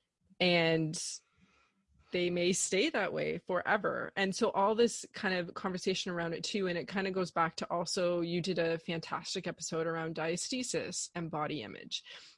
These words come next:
'cause I think that comes up often too, that some people would prefer to be told they have a diastasis and that is why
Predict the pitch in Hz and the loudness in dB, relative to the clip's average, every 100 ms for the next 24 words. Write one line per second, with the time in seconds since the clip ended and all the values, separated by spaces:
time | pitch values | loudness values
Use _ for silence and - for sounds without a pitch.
0 | _ 208 196 180 175 196 185 175 160 - | _ 0 4 4 4 0 2 2 2 0
1 | 196 175 - 160 - - 175 - 175 165 | -2 -2 0 0 0 0 0 0 -4 -4
2 | - 214 208 202 185 160 143 - - - | -4 -2 -2 -2 0 2 2 -2 -6 -8
3 | - - - - _ _ - - 208 208 | -18 -20 -20 -20 _ _ -2 6 8 8
4 | - 214 208 202 202 196 190 - - _ | 6 6 8 10 10 8 6 0 -14 _
5 | _ _ _ _ _ _ - 180 202 185 | _ _ _ _ _ _ -6 4 8 8
6 | 90 - - - 180 175 165 175 185 180 | 8 2 -2 -2 2 6 8 6 2 2
7 | 165 - - 175 165 156 165 - - 160 | 0 -2 4 6 8 8 6 0 0 2
8 | 147 151 170 196 208 208 - 208 208 208 | 2 4 6 8 10 8 6 4 6 6
9 | 214 - 170 160 160 160 160 165 165 156 | 4 2 0 2 2 4 2 0 2 4
10 | 156 156 165 170 | 6 6 6 4